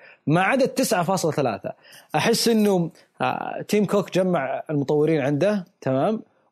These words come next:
ولشطهم بالخيزرانة زي ما لشط العم معيض ال-، <laughs> ال-، البزران اللي بالمجلس. لشطهم، جلدهم، تمام؟ حشرهم بزاوية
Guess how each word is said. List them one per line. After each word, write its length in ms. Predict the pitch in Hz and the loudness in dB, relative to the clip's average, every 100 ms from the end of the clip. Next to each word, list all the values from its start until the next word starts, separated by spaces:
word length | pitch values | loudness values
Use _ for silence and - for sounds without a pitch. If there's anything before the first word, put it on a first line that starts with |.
| - | -2
ولشطهم 1040 | 156 156 - - 240 240 175 185 220 214 | 2 2 0 0 0 0 0 2 2 2
بالخيزرانة 840 | 160 147 175 147 165 180 180 185 | 0 2 2 2 2 2 0 0
زي 200 | 156 165 | 0 0
ما 100 | 160 | 2
لشط 380 | 156 147 - 147 | 0 0 -4 -4
العم 360 | 123 127 139 135 | -2 -2 0 0
معيض 320 | 131 143 113 | 0 0 0
ال-، 200 | 117 139 - 175 - 131 123 | -4 -4 -8 -10 -6 -4 -2
<laughs> 340 | 113 131 113 - - 180 175 143 | 0 0 0 -2 -6 -10 -4 0
ال-، 320 | 139 131 156 | 0 0 0
البزران 440 | 131 131 135 156 | 0 0 2 2
اللي 120 | 147 | 2
بالمجلس. 640 | 139 147 175 151 170 214 - - - - | 2 2 2 2 2 0 -4 -12 -18 -4
لشطهم، 1500 | 269 311 311 - - 359 339 320 - 269 277 294 269 240 196 - - - _ - | 2 4 4 2 0 0 2 0 0 2 4 4 2 -2 -4 -12 -20 -20 _ -8
جلدهم، 1400 | 220 196 311 339 359 330 269 247 294 330 320 302 269 214 - | -4 2 2 4 4 2 2 2 4 2 2 0 -2 -4 -4
تمام؟ 480 | 226 240 254 269 196 | -2 2 2 0 -4
حشرهم 680 | - 285 - 311 294 240 233 | -2 0 2 0 2 0 0
بزاوية 680 | 196 269 285 277 285 339 | 2 2 4 4 2 0